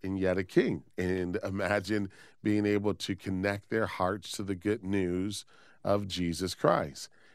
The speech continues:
But imagine also you reciprocating that, as they probably will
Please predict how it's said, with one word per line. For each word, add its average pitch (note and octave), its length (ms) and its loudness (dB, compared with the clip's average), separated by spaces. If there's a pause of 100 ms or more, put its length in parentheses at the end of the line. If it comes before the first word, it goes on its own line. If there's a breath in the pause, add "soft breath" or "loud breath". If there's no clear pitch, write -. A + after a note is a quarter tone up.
(440 soft breath)
But C3 160 6
imagine D3 440 6
also D3+ 480 6
you A2 400 4
reciprocating A2 800 2
that, D#2+ 340 -2
as F#2 280 0
they G2 200 4
probably G2 720 0
will F2+ 760 0